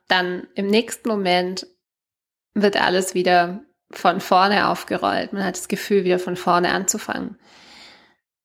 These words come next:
Und doch ist es super spannend, sich in dieser permanenten, immer wieder verändernden Welt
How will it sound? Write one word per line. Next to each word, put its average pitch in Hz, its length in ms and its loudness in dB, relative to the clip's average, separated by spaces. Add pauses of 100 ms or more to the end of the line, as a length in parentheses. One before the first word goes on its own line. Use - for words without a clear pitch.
(120)
Und 202 220 2
doch 196 380 2 (520)
ist 233 180 -2
es - 180 -8
super 214 260 -2
spannend, 190 760 0 (420)
sich - 460 -2 (200)
in 233 280 6
dieser 196 340 4
permanenten, 190 1080 2
immer 214 760 4
wieder 196 420 0
verändernden 180 840 0
Welt 180 540 2